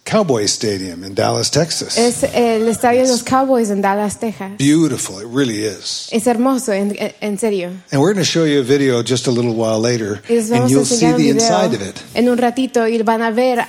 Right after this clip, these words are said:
Speaker 2: por dentro.
Speaker 1: But the purpose of this gathering is not just an event.
Speaker 2: Pero el propósito de esta reunión no solo es un evento.
Speaker 1: I love to go to events.
Speaker 2: Me encanta ir a eventos.
Speaker 1: I love to sing.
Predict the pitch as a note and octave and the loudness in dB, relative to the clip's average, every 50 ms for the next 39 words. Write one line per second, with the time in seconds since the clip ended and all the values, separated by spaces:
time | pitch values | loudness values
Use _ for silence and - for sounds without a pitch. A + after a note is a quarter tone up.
0 | - G3+ - A#3 A3+ A3 A#3 B3+ B3 A3 - - - F3+ G#3 G#3 - - - - | -6 -4 -2 -2 0 2 0 0 -2 -4 -6 -8 -8 -8 -10 -12 -14 -18 -20 -20
1 | - - - - _ F3 D#3+ D#3+ D#3+ - - A#3 C#4+ - C#4 G#3+ - F#3 D#3 C3 | -20 -20 -20 -4 _ -2 0 0 -4 -2 -2 -4 -2 0 0 0 2 0 -2 0
2 | C#3+ C3+ A2+ - - C#3+ A#2+ B2 B2+ A#2+ B2+ B2 A#2+ A#2+ A#2 A2 A#2+ D#3 F3 D#3+ | -2 -2 -2 0 0 0 2 2 2 2 0 0 0 -2 -2 -2 -2 -4 -4 -4
3 | B2+ B2+ A#2+ - - A#2+ G2+ G2+ F#2 E2+ - F2+ D#2+ E2+ A2 - - - A#3+ A#3 | -6 -8 -8 -8 -8 -8 -8 -8 -8 -10 -12 -14 -14 -16 -16 -18 -10 -2 0 2
4 | A#3+ A#3 A#3+ B3+ A3+ B3 C4+ C4+ - D#4 D4 D4 C#4 B3+ A#3+ A#3+ A3+ - - B3 | 2 2 0 0 0 2 0 2 2 -2 2 2 2 2 2 0 -2 -2 -2 0
5 | A#3 A3+ A3 G#3+ - A3 G#3 G#3 G#3 G3+ G3+ G#3+ A3+ A3+ A3+ A3 - A#3 A3 A#3 | 0 0 0 0 0 0 0 0 0 0 0 0 0 -2 -4 -4 -4 -4 -4 -4
6 | A#3 A#3+ A3+ G3+ F#3 F3 G3 G3+ G3+ F#3+ F#3+ F#3 F#3+ B3+ C#4 - D3 D3 D#3+ D#3 | -4 -2 -2 -2 -2 -2 -2 -4 -4 -6 -6 -6 -6 -6 -4 -2 0 2 2 2
7 | D3+ D#3+ D#3 C3+ A2 A2+ G#2+ G2 G2+ G2+ G2 F#2+ G2 F#2 F#2 F#2+ - - - A3+ | 0 0 -2 -2 -2 -2 -4 -4 -6 -8 -8 -10 -12 -16 -14 -14 -12 -10 -2 0
8 | A#3 A#3+ A#3+ C4 C4+ C#4+ C#4 C4 A#3+ A3+ A3 G#3+ G#3 F#3+ G3 F#3+ F#3 F3+ - G3 | 0 2 2 2 0 0 0 0 0 0 0 0 0 0 0 -2 -2 -4 -8 -10
9 | F#3+ - - - B2 A#2+ C3 C#3+ C#3 C#3 C3+ C3 - - B2+ A#2 A2+ G2+ F#2+ G2 | -12 -10 -8 -6 -2 0 0 -2 0 -2 -2 -2 -2 -4 -6 -8 -8 -10 -12 -16